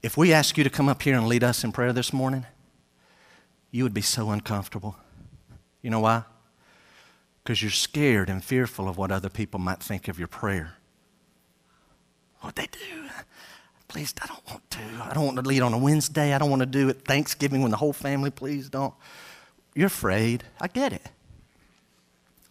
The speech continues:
But I think the lesson, if this is the interpretation of this passage, is this. God our Father will never mock your prayer. You say, "I'm not good at prayer."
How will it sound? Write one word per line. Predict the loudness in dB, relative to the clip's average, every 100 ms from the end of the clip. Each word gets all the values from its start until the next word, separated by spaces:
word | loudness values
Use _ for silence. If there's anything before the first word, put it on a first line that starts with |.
| -20 -20 -20 -20 -14 2
But | 4
I |
think | 6 4 4
the | 6
lesson, | 8 8 8 4 4
if | 4
this | 6 6 6
is | 4
the | 4
interpretation | 2 2 -2 0 2 4 4 2
of | 2
this | 2
passage, | 0 2 2 4 2 2 -4 -12 -20 -20 _ _ _ _ _ _ _ _ _ _
is | 2 4
this. | 6 6 6 2 -4 -10 -20 -20 -18 -16 -16 -18 -20 _ _ _ _ _ _ _ _ _ _ _ _ _ -2
God | 4 8
our | 8 8
Father | 6 6 4
will | 0 0 0
never | 0 0 2 4 2 2 0 0
mock | 2 2 0 -4 -8
your | -8
prayer. | -4 -4 -2
You | -4
say, | -2
"I'm | -2
not | -2 -2
good | -2
at | -4 -4
prayer." | -4 -4